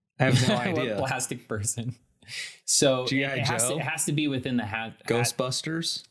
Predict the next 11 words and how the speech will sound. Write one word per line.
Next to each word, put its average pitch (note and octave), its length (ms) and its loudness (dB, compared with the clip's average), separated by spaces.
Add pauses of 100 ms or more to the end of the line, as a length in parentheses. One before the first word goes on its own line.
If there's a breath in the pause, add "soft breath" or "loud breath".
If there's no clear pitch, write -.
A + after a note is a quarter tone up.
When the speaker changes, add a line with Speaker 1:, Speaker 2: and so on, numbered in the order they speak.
(180)
Speaker 2:
Yeah, G2+ 260 0
G G#2 200 -2
I C3+ 80 -2
Joe C#3+ 420 -2
is A#2 180 -2
in A#2 140 -4
the A2 60 -4
Hasbro G#2+ 440 -2
I G2 140 -4
P. G#2 380 -6 (1080)
Um, E2+ 260 -4